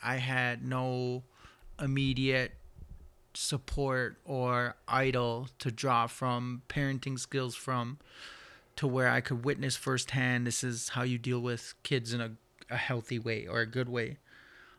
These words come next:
Um, and so for you, 'cause I, it, like, for me, one of the things that, that, that I envy about you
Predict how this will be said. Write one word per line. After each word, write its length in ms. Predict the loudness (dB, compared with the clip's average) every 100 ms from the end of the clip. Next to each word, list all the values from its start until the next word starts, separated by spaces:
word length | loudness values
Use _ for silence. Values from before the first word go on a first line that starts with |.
| _ -8
Um, 560 | -2 0 0 -2 -6 -10 -18 -20 -20 -20 _ _ _
and 600 | -2 0 2 0 -2 -4 -6 _ _ -20 _ _ -20 _
so 600 | -8 -2 0 2 2 0 -4
for 880 | -4 0 2 2 2 2 2 -2 -10 _ _ _ -8
you, 960 | -4 0 2 2 2 2 2 -2 -6 -10 _ _ _ _ _ _ _ -10
'cause 160 | -2
I, 40 | -2 -4
it, 140 | -10 -6
like, 200 | -6 -8 _ _ _ _ -12
for 240 | -4 -2
me, 180 | 0 0
one 160 | 0 -2
of 80 | -2
the 60 |
things 360 | -2 -2 -2 0
that, 260 | 0 -2 -6 -6
that, 240 | -2 0 2
that 180 | 0 0
I 160 | 0 0
envy 360 | 2 0 2 2
about 300 | 2 -2 -2
you 380 | 0 0 -2